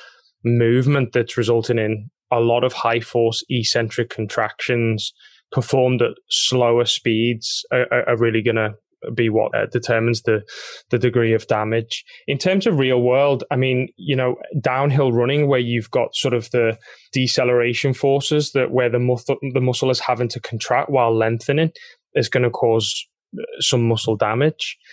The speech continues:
If you think about eccentric motions in the gym, when you're doing sort of e-, the eccentric phases of, of lifting movements, perform with a high weight at a slow speed, these things are gonna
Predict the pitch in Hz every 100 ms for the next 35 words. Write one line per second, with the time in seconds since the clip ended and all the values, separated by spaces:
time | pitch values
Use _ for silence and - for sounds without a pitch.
0 | - - - _ 147 120 127 131 123 123
1 | - 135 - 127 113 139 131 120 113 127
2 | 120 117 117 113 127 156 147 131 123 120
3 | 120 117 - 113 101 131 - 123 120 113
4 | 127 117 120 - 123 120 117 110 117 104
5 | - - 120 120 113 - 120 110 110 113
6 | 117 131 123 - - 117 135 117 113 110
7 | - 131 127 123 113 117 117 - - _
8 | - - 120 123 117 110 - 110 113 120
9 | 117 - 117 113 117 120 110 110